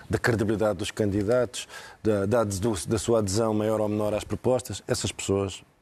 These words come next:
<laughs> que neste momento muitas delas serão ainda indecisas, não é? Porque os outros, eh, aqueles mais, eh, ferrenhos dos partidos, enfim,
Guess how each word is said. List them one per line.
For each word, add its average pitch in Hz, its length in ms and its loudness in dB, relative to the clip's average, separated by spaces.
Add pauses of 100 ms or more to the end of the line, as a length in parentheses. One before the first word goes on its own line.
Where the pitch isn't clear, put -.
(160)
<laughs> - 100 -8 (640)
que 101 60 -2
neste 101 220 -2
momento 98 180 0
muitas 98 260 0
delas 95 220 -2
serão 104 260 -2
ainda 95 300 -4 (180)
indecisas, 104 440 -2
não 90 120 -2
é? 104 60 -4
Porque - 300 -10
os 78 100 -6
outros, - 260 -6 (400)
eh, - 960 -12
aqueles 78 240 -4
mais, 82 380 -2
eh, 80 60 -4 (420)
ferrenhos 95 460 2
dos 85 100 -4
partidos, 101 420 2
enfim, 95 380 0